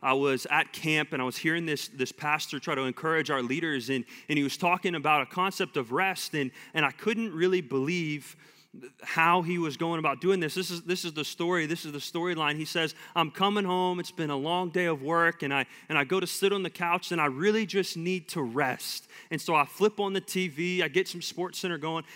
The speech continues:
and, I, and I'm just trying to decompress. I'm just trying to let go. I'm just trying to, to escape," is the message. And then his wife comes over, and his wife wants to have a conversation with me. And his whole point of the message is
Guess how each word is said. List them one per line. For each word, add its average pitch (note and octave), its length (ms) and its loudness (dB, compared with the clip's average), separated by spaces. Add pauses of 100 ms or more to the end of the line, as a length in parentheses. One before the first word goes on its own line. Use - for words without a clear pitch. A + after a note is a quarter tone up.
(100)
and, E3+ 100 2
I, D3+ 140 2
and D#3 80 4
I'm D#3 100 0
just G#3 260 -4
trying F#3+ 240 0
to D3 60 -2
decompress. F#3 880 -4 (240)
I'm D3+ 120 -2
just - 260 -2
trying F#3+ 240 0
to E3 80 -2
let D#3 300 0
go. E3+ 320 0
I'm D3 120 -6
just - 280 -4
trying F#3 320 2
to, D#3 200 -2 (260)
to E3+ 120 -2
escape," F3+ 720 0
is D3 160 -10
the D3 100 -8
message. D#3+ 480 -4
And E3 120 -2
then E3 80 0
his D3 120 -4
wife F#3+ 380 2
comes E3 260 -6
over, D#3+ 380 -2 (180)
and F3 80 4
his C#3+ 140 2
wife F#3+ 280 2
wants F3 180 0
to E3+ 80 0
have D#3+ 160 0
a D3 40 -2
conversation C#3 720 -2
with G#2 200 -4
me. F2 120 -12 (600)
And F3 280 4
his E3 100 2
whole A3 340 0
point G#3 420 2
of F3 120 -2
the D#3+ 80 -4
message F#3 460 0
is E3+ 240 4